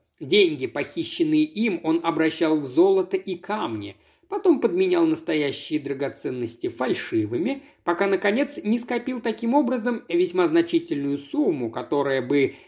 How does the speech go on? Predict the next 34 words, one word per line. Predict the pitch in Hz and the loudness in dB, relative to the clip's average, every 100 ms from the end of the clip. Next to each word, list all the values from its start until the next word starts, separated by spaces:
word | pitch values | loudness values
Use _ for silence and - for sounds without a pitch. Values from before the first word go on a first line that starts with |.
| - | -4
позволила | 175 156 165 170 165 160 | -2 4 6 8 8 6
ему | 156 151 156 | 6 4 2
жить | 127 147 | 0 -4
безбедно | 135 143 135 190 302 285 277 | -2 -4 -4 -4 -2 -2 -2
до | 170 | -2
конца | 147 120 175 | -2 -6 -4
своих | 220 175 131 98 - | -4 -2 -4 -4 -4
дней. | 110 131 - - _ _ _ _ | -2 0 -2 -10 _ _ _ _
А | - | -12
к | 160 | -4
тому | - 196 269 | 0 2 0
времени, | 254 254 254 240 | 0 0 2 2
наверняка | 233 208 190 190 185 190 | 2 4 2 2 0 4
думал | 175 170 165 175 | 6 6 4 2
он, | 226 247 | -2 -2
когда | 175 165 185 | -2 2 2
все | 180 196 | 4 2
всплывет | 170 - 185 185 180 | 2 4 6 6 2
наружу, | 180 175 262 285 | 0 2 2 2
я | 302 208 226 | 2 2 0
уже | 262 226 | 0 -2
буду | 247 165 208 226 | 0 2 2 2
далеко. | 190 208 170 - 120 123 120 _ _ _ | 4 6 4 2 -2 -4 -6 _ _ _
Итак, | - 147 175 240 - - | -14 -2 0 0 -4 -16
все | - 302 | -4 -2
приготовления | - 151 - 127 123 113 110 | 0 -2 -4 -2 0 0 0
закончены, | 104 107 - 110 - - 269 | -2 -6 -2 -2 -2 0 2
и | 302 175 | 4 4
мистер | 175 185 202 180 | 4 2 -2 -2
Девенхейм | 170 202 190 196 214 220 269 | 2 2 2 -2 -4 -4 -2
назначает | 254 175 - 151 139 | -2 -2 -2 -2 -2
Лоуэну | 139 196 247 233 226 220 | 0 2 2 0 0 -2
деловую | 151 143 120 151 214 | -2 -2 2 2 2
встречу. | 220 - 147 143 - 160 | -2 -10 -6 -6 -6 -10